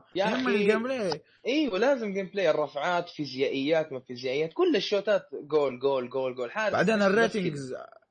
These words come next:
Speaker 2: الريتنجز، آه، أحسها مرة مضروبة يعني.
Speaker 1: كم
Speaker 2: على قولة أبو
Speaker 1: نيمار؟
Speaker 2: شرف
Speaker 1: مية وكم؟
Speaker 2: أول، على قولة أبو شرف أول، بيرلو تحسه في، آه، في بيس. يا شيخ أسطوري، شويت كل حاجة ب-، سريع.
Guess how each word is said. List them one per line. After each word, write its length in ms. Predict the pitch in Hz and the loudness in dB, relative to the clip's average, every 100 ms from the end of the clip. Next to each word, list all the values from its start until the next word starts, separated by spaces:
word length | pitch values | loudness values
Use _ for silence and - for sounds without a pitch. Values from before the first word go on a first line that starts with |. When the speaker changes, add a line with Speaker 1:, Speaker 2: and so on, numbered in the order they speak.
| - | -4
Speaker 2:
الريتنجز، 720 | 147 180 202 185 160 143 131 | 0 0 0 -2 -2 -6 -2
آه، 380 | 135 127 123 113 | 0 2 2 0
أحسها 420 | 107 160 - 156 | -2 -6 -4 -2
مرة 240 | 139 175 156 | 0 0 0
مضروبة 420 | 135 143 139 123 | -2 -2 0 0
يعني. 440 | 113 127 127 117 107 | 0 -2 -6 -6 2
Speaker 1:
كم 60 | |
Speaker 2:
على 160 | 202 196 | 2 6
قولة 160 | 175 | 4
أبو 20 | 160 | 4
Speaker 1:
نيمار؟ 200 | 160 147 | 4 4
Speaker 2:
شرف 180 | 185 | 6
Speaker 1:
مية 100 | 156 | 6
وكم؟ 200 | 160 170 | 6 4
Speaker 2:
أول، 180 | 196 139 - _ _ _ _ | 4 0 -4 _ _ _ _
على 120 | 120 143 | -4 0
قولة 240 | 170 165 | 2 2
أبو 100 | 156 | -2
شرف 260 | 170 185 170 | 0 0 2
أول، 200 | 202 156 | 2 2
بيرلو 480 | 151 226 202 165 | 2 4 2 0
تحسه 460 | 143 233 202 175 165 | -4 -4 -6 -4 -8
في، 180 | 160 139 | -6 -4
آه، 880 | 139 127 127 123 123 120 113 107 113 | -2 0 2 0 0 -2 -6 -10 -14
في 100 | - | -12
بيس. 580 | 139 202 175 - - _ _ _ _ - | 0 2 2 -4 -18 _ _ _ _ -4
يا 100 | 143 | 0
شيخ 220 | 208 185 | 0 0
أسطوري، 520 | 185 - 233 208 151 | -2 2 2 2 0
شويت 540 | - 175 202 208 175 | -2 0 4 4 2
كل 260 | - 202 185 | 0 -2 0
حاجة 260 | 165 175 160 | 0 0 -2
ب-، 220 | 170 151 | -4 -4
سريع. 420 | 185 185 208 165 | -2 0 0 -2